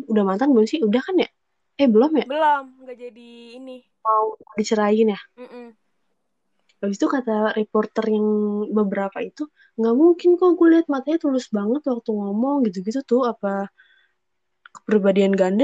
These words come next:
Speaker 1: ya suaminya ya? <laughs>
Speaker 2: Masalahnya, dia bisa-bisanya bohong kalau dia nggak pernah berantem.
Speaker 1: Benar, benar.
Speaker 2: Sementara
Speaker 1: Padahal teman-temannya tahu.
Speaker 2: teman-temannya semua bilang berantem, cuy. Itu aneh banget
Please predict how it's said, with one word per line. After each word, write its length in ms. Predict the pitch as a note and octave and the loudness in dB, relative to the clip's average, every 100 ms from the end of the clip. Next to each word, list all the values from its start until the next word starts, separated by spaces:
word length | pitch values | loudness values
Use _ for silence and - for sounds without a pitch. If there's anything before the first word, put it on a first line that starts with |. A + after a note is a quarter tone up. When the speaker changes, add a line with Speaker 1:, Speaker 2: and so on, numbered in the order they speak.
| D4 | 2
Speaker 1:
ya 40 | - | 2
suaminya 320 | G3+ A#3+ D4+ A#3 | -2 -4 -2 -4
ya? 60 | - _ - | -6 _ -6
<laughs> 100 | E4+ E4+ D4+ C4 | -2 -2 -2 -4
Speaker 2:
Masalahnya, 500 | C4+ C4+ C#4 D#4 A#4+ _ _ _ D#4 | -4 -4 -4 -6 -10 _ _ _ -2
dia 100 | A#4 F#4 | -2 -2
bisa-bisanya 520 | E4+ C#4 C#4 E4+ A4+ B3+ | -10 -12 -12 -12 -12 -10
bohong 260 | B3 F4+ F#4+ | -8 -8 -10
kalau 160 | E4+ C#4+ | -12 -12
dia 120 | B3 G4+ | -14 -16
nggak 180 | G4 E4 | -14 -14
pernah 220 | C#4 C4+ C4 | -14 -16 -16
berantem. 420 | A#3 A3+ B3+ B3 A3 F3+ _ _ _ _ _ _ _ _ _ - | -14 -14 -14 -18 -20 _ _ _ _ _ _ _ _ _ _ -2
Speaker 1:
Benar, 260 | G#3+ G#3 F#3+ F#3+ | 0 0 -2 -4
benar. 220 | G3 G3+ | -4 -6
Speaker 2:
Sementara 140 | B3+ | -6
Speaker 1:
Padahal 260 | A#3 G3 B3 | -2 0 0
teman-temannya 480 | C4 A#3 G#3+ A3 B3+ B3+ | 2 2 2 0 0 0
tahu. 160 | A3+ F#3+ - _ | 0 0 -6 _
Speaker 2:
teman-temannya 400 | D4+ D4+ D4+ G4 | -18 -14 -14 -14
semua 180 | E4+ G4 D#4 | -12 -12 -10
bilang 180 | F4+ F#4 | -10 -10
berantem, 400 | C#4 C#4+ F4+ D#4+ C#4 | -12 -12 -14 -18 -18
cuy. 220 | B3 C4+ F#4+ _ _ _ | -16 -14 -14 _ _ _
Itu 100 | - F#4+ | -16 -14
aneh 220 | F#4 E4+ D#4 | -12 -12 -12
banget 260 | C4+ C#4+ | -14 -16